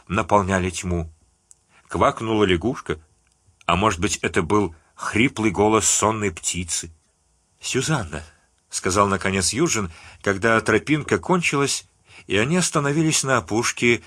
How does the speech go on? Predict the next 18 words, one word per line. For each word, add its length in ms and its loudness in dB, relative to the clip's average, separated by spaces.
залитой 720 -2
ярким 600 -2
лунным 340 -4
светом. 480 -8
«Сюзанна», 600 -2
повторил 460 2
он, 180 2
обнимая 520 0
ее. 280 -8
«Нет», 460 -2
сказала 500 0
она, 240 -2
«не 180 0
надо». 380 -2
«Посмотрите 720 0
на 60 -4
меня, 440 -2
Сюзанна», 680 0